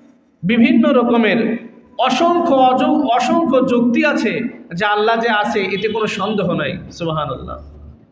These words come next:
যেমন দেখেন রমজানুল মোবারক মাসে আল্লাহ পাক আমাদের উপর যে তিরিশ পারা কোরআন দান করেছেন, এই তিরিশ পারা কোরআন এই রমজান মাসে এত বেশি তেলাওয়াত হয়,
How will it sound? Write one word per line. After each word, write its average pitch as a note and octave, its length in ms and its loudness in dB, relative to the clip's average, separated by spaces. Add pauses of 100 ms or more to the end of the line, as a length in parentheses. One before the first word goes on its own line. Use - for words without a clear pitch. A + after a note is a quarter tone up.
(160)
যেমন F#3 220 -2
দেখেন G3+ 240 -2
রমজানুল F#3 420 0
মোবারক F#3 360 2
মাসে E3+ 440 -4 (400)
আল্লাহ F3+ 320 0
পাক F#3 140 2
আমাদের F3 500 0
উপর F#3+ 100 -2
যে F3+ 120 -2
তিরিশ F3+ 340 -4
পারা F3 160 0
কোরআন E3 380 0
দান D#3+ 220 -2
করেছেন, E3+ 480 -4 (560)
এই F#3 220 0
তিরিশ A#3 280 -2
পারা G3+ 200 2
কোরআন F#3 760 0
এই F3 100 -2
রমজান F3+ 440 -2
মাসে F3 460 -4
এত G#3+ 280 -6
বেশি A#3+ 560 0
তেলাওয়াত A#3+ 420 0
হয়, E3 340 -2